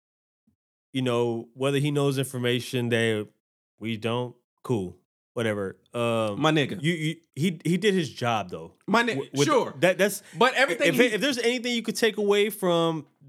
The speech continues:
Speaker 1: this whole, this whole week, right? This whole appearance on Shannon Sharpe show is that you went in there, you made noise.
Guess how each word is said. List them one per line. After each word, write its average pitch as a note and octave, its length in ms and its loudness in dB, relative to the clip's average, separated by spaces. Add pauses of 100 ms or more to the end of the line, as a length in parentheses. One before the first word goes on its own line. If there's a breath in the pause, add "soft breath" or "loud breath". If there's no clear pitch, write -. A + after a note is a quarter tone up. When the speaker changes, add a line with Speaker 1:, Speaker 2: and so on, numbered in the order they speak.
Speaker 1:
this E3+ 240 -2
whole, F3 760 2
this D3 160 -6
whole F#3+ 200 4
week, D#3+ 320 -4
right? C#3 200 2
This C#3 160 -2
whole F3 360 4
appearance D#3+ 580 -2
on C#3 160 -2
Shannon C#3 300 -2
Sharpe C3 220 0
show G2 280 -2 (420 soft breath)
is B2 200 0
that A2+ 140 2
you G#2 180 -4
went D3 260 -2
in E3 140 -2
there, C3+ 320 -2 (880)
you G#2 120 -6
made G#2 360 -2
noise. A2 680 -4